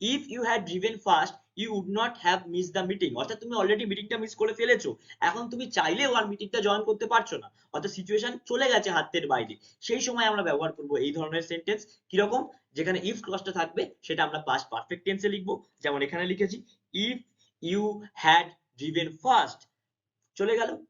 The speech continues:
মেইন ক্লজটা কিরকম হবে? Subject plus would plus have plus V three। You would not have missed the train। You would not have missed the train। আশা করি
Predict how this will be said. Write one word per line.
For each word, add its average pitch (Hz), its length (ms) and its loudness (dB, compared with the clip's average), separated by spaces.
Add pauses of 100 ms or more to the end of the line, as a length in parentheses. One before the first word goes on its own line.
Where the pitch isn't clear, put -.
(140)
মেইন 220 200 2
ক্লজটা 233 320 -4
কিরকম 226 320 -8
হবে? 220 120 -4 (260)
Subject - 380 0 (100)
plus 143 180 -6 (120)
would 202 180 -4 (220)
plus 147 160 -4 (120)
have 190 140 0 (220)
plus 147 240 -2
V - 20 -4 (160)
three। 107 160 -14 (600)
You 180 160 -2 (180)
would 135 240 -6
not 175 140 -2 (140)
have 127 180 2 (160)
missed 147 280 -6
the 143 60 -4 (100)
train। 190 180 0 (320)
You 160 100 -2 (140)
would 123 220 -12
not 185 120 -4 (120)
have 160 140 4 (160)
missed 240 240 -4 (220)
the 123 160 -4
train। 165 200 2 (480)
আশা 139 160 -6
করি 185 120 2